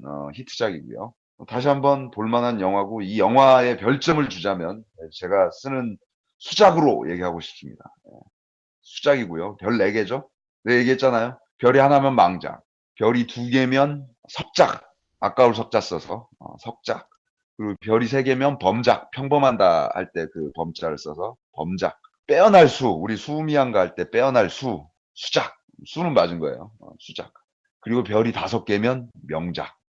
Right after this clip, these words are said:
이 체계 속에서 저는 별 네 개짜리 영화는, 예, 수작을 주겠습니다. 네, 제가 금방 말씀드렸던 역학 삼부작, 관상, 궁합, 명당은 지금 현재 넷플릭스에서 다 볼 수 있고요. 아래 링크를 눌러주시게 되면,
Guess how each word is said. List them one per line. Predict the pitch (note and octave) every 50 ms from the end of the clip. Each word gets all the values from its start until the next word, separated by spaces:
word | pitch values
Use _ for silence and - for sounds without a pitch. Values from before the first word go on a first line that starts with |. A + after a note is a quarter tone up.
| _
이 | - F#2+ G#2 A2+ A#2 A#2+ A#2+ A#2+ -
체계 | - - D#3+ D3 D3+
속에서 | D#3 - D3+ C3+ B2+ A#2+ A2+ G#2+ B2 B2 C3+ C#3+ C#3 -
저는 | - F#2+ F#2+ G2 G#2+ A2+ A#2 A#2
별 | G#2 G2+ F#2+ F#2+ G2 F2+
네 | F2 F2 F#2
개짜리 | F#2 G2 F#2+ - F2+ E2+ D#2+ F2+ A2 A#2+ B2+ - _ _ _ _ _ _ -
영화는, | D2 D2+ D#2+ D#2 D#2+ E2+ F#2 G#2+ A2 A2+ _ _ _ _
예, | - G1+ - _ _ _ _ _ _ _ _ _
수작을 | _ - - - F3 D#3+ D3 B2
주겠습니다. | G2 F#2 F#2+ F2 - - B1+ A#1 - - - _ _ _ _ _ _ _ _ _ _ _ _ _ - - - - - - - _
네, | A#2 A#2+
제가 | A#2+ A#2+ C#3 C#3 C3
금방 | - C#3+ C#3 C#3+ D3 C3+
말씀드렸던 | A#2+ A2+ A#2 C3 C3 B2+ A#2+ A#2+ - - A2+ A2 A#2 A#2
역학 | G2 G2+ G#2+ - C#3 C3
삼부작, | - B2 A#2 G#2+ F2+ F2+ D#2+ F2 F2 G#2+ - - _ _ -
관상, | - D#2+ G2 A2 A#2 A#2 A2 B2 B2 B2+ B2+ B2+ B2 - - - _ _ _ _
궁합, | - G#2+ G#2+ A2 A2+ A#2 A2+ - _ -
명당은 | F#2 F#2+ - G2+ G#2+ G#2 F#2 E2+ F2 G#2+ A#2+ A#2 - _ _ _ _ _
지금 | - - - C#3 C#3
현재 | C#3+ D3+ D#3 C#3+ C#3
넷플릭스에서 | G2 G#2 A#2 A2+ - - D3+ D3 D3 - - C3+ C3 A2+ A2+ A2+ G#2+ G#2+
다 | - - - - - G2+
볼 | - G#2+ G#2
수 | - - G#2+
있고요. | G2+ - - F#2+ G2 A2 A2+ A2 - -
아래 | D#2+ F#2 G#2+ A2
링크를 | F#2+ F#2+ A2 A#2+ A#2 - B2+ A#2+ G#2
눌러주시게 | G2 G2+ G2+ F2+ F2+ E2+ - - F#2+ F2
되면, | D#2+ E2+ D#2 F2+ G#2 B2+ B2 A#2